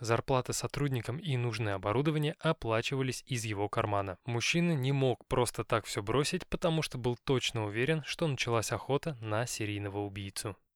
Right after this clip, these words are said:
Несмотря на то, что Мэри и Тони так и не смогли найти нужный дом, Вандагриф всё равно отправляет подчинённого Билла Хилзли ещё раз проверить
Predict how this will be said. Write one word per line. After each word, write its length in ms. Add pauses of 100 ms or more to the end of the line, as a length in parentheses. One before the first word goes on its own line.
(160)
Несмотря 500
на 140
то, 140
что 160
Мэри 300
и 80
Тони 320
так 240
и 40
не 60
смогли 380
найти 280
нужный 340
дом, 380
Вандагриф 640
всё 160
равно 300
отправляет 560
подчинённого 680
Билла 260
Хилзли 540
ещё 420
раз 140
проверить 580